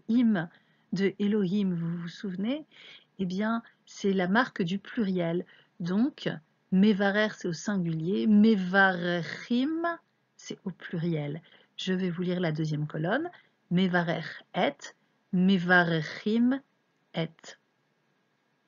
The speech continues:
Et la troisième colonne, elle ne vous surprendra pas. Elohai, mon Dieu, Elohecha,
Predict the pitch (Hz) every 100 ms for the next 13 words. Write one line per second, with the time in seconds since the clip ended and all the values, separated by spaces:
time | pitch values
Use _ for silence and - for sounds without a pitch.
0 | _ _ _ - - _ _ _ - 208
1 | 190 - 185 165 160 - 160 165 170 -
2 | _ _ _ - 202 208 180 - - -
3 | - 180 175 151 151 175 208 220 - _
4 | _ _ - 196 175 165 151 - 175 185
5 | 226 247 254 _ _ - 160 160 151 143
6 | 147 143 190 - _ _ _ - 170 165
7 | 147 151 156 - - - 147 165